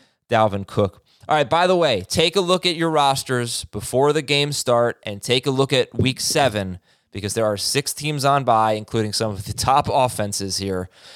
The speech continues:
Uh, Bills, Chargers, I believe the Cowboys, all on bye next week, and the Vikings. So you might need,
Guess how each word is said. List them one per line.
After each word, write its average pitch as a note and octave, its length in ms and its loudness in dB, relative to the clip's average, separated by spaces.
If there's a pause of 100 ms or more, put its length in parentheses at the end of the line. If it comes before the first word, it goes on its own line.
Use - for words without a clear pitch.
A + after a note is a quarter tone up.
(180)
Uh, G#2+ 180 4
Bills, B2 540 2
Chargers, A#2 600 0
I G#2+ 80 0
believe A2 320 -6
the A2+ 80 -4
Cowboys, F#2+ 640 0
all C#3 240 2
on C#3+ 160 2
bye B2 260 2
next A#2 240 -4
week, A2 200 -6
and A2+ 140 0
the C#3 60 2
Vikings. G2+ 580 -2 (280)
So - 140 -2
you B2 180 -2
might C#3+ 260 0
need, C3+ 500 0